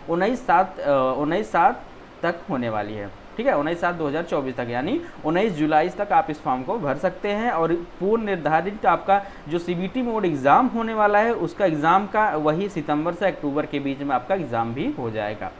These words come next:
ठीक है। तो ये आपका notification था जो कि मैंने आपको बता दिया है। अभी चलते हैं, क्रिस्प वे में सारी जानकारियाँ लेते हैं इस वीडियो में।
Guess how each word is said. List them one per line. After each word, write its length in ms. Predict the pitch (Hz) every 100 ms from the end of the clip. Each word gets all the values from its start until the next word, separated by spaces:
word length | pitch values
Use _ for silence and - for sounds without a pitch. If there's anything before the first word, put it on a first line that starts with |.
| - -
ठीक 120 | 254 262
है। 160 | - - 202
तो 60 |
ये 180 | 196 240
आपका 260 | 247 208 240
notification 720 | 202 196 190 190 190 180 226 233
था 80 |
जो 240 | 226 170 185
कि 120 | 202
मैंने 240 | 190 165
आपको 260 | 165 156 151
बता 280 | 135 135 143
दिया 220 | 160 175
है। 140 | 208
अभी 220 | 170 147 214
चलते 280 | 208 180
हैं, 160 | 202 196
क्रिस्प 260 | 190 190 175
वे 200 | 175 185
में 80 |
सारी 220 | 190 151 160
जानकारियाँ 500 | 147 139 160 143 147
लेते 260 | 120 156
हैं 220 | 160 170
इस 60 | 160
वीडियो 320 | 143 151 165
में। 160 | 175